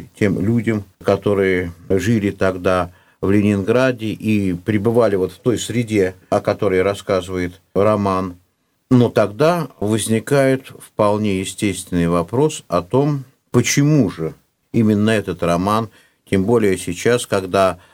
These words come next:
появилось довольно много литературы, как мемуарной, так и исследовательской, о том времени, продолжает привлекать внимание людей.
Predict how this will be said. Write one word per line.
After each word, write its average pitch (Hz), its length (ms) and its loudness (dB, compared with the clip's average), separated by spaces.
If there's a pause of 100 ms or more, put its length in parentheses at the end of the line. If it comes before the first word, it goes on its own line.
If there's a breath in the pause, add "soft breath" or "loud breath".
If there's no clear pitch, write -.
появилось 101 520 0
довольно 98 320 2
много 110 360 0
литературы, 90 640 -2
как 82 260 -4
мемуарной, 95 540 0
так 87 300 -8
и 80 60 -4
исследовательской, 104 920 -6
о 82 80 -6
том 87 260 -2
времени, 120 540 0 (300 soft breath)
продолжает 120 680 0 (320)
привлекать 110 680 -2
внимание 85 720 -2
людей. 82 440 -6